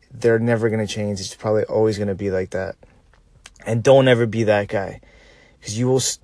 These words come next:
you don't know what someone may need the money for, and you're just delaying it and delaying it and trying to,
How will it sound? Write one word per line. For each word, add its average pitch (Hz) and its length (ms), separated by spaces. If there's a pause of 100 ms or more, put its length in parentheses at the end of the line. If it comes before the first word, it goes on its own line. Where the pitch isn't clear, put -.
you 135 300
don't 156 240
know 127 500 (520)
what 123 580
someone 120 360
may 117 160
need 117 220
the 107 60
money 104 300
for, - 420
and 107 140
you're 110 100
just 107 200
delaying 113 540
it 95 260
and 107 160
delaying 110 500
it 101 160
and 101 160
trying 107 260
to, 98 220